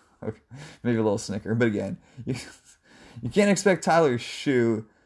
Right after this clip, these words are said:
to, like, really fill Justin Herbert's roles. So I'd expect some sort of fall off.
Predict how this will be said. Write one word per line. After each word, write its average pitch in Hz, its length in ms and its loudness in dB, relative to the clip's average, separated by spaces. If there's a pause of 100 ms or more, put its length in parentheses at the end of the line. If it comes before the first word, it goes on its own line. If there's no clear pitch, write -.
(160)
to, 135 260 2
like, 113 340 2 (140)
really 139 380 0
fill 120 320 -2
Justin 120 320 -4
Herbert's 110 340 -4
roles. 110 360 0 (640)
So 151 200 4
I'd 185 100 4
expect 190 320 -2
some - 460 0
sort 135 260 0
of 123 80 -2
fall 110 240 2
off. 110 260 -6